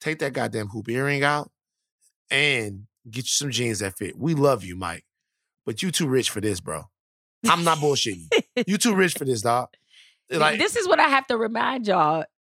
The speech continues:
Speaker 2: He's from North Carolina, <laughs> okay? Look, uh, no, no, but North Carolina of a certain era, like,
Speaker 1: Oh,
Speaker 2: I
Speaker 1: okay.
Speaker 2: know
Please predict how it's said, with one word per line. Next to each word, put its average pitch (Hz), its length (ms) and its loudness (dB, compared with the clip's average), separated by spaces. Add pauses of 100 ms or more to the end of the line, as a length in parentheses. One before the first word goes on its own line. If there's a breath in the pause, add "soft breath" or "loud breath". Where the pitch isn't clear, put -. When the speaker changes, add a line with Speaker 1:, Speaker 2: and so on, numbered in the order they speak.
(160)
Speaker 2:
He's - 360 -2
from 208 300 -2
North 220 300 0
Carolina, 190 760 0 (240)
<laughs> - 220 -4
okay? - 560 2 (840)
Look, 381 280 4
uh, 226 60 -2 (920)
no, 269 460 4
no, 233 300 4
but 165 300 0
North 277 260 4
Carolina 240 540 2 (120)
of 185 160 2
a 190 60 -2
certain 202 340 -2
era, 202 340 4
like, 196 240 4
Speaker 1:
Oh, 135 240 4
Speaker 2:
I 262 40 8
Speaker 1:
okay. - 80 2
Speaker 2:
know 190 300 2